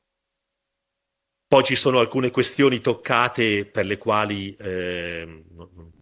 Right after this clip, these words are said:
io non, non devo difendere, non sono qua a difendere lo Stato italiano,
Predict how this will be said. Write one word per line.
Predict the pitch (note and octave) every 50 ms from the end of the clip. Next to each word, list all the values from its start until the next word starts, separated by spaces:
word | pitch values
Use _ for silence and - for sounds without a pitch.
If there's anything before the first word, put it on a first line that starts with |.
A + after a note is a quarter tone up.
| _ _ -
io | A2+ G2+ F#2
non, | F#2 F#2 F2 E2+ E2+ F#2
non | F#2 F2+ F2+ F2
devo | E2+ F#2 F2+ F2+ F2 F2 - -
difendere, | F#2+ G2+ G2+ - - F2+ E2+ E2+ F2 E2+ F2 D#2+
non | F2 E2+ E2
sono | - - F#2 E2+ E2
qua | - - E2+
a | E2
difendere | D#2+ E2+ - - - E2 E2 D#2+ D#2+ D#2+ D#2+
lo | D2+ D2
Stato | - - - C#2 D2 - - G#2 - _ _
italiano, | - G2+ - F2+ E2 D#2+ D2+ D2 D#2 F2 A#2 C#3 _